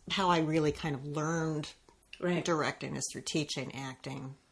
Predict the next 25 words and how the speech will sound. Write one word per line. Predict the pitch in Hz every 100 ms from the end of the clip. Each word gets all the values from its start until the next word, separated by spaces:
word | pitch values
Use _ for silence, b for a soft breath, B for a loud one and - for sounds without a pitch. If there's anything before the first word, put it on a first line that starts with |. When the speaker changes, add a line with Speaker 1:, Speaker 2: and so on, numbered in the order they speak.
| B B B B B -
Speaker 1:
And, | 170 156 156 151
um, | 151 151 151
I | 160
taught | - 180 170 -
a, | 156 156
a |
couple | - 175 - 165 160
things | - 151 151 -
in, | 151 143 -
or | 143 - 143
directed | 165 165 160
a | 143
couple | 170 147
things | 151 143
in | 143
school, | - 147 147
a |
couple | 151 147 143
one-act | 147 147 -
plays | - 135 139
in | 143 131
school. | - - 143 - - _ _ B B B B -
And | 160 156
I | 156
was | 160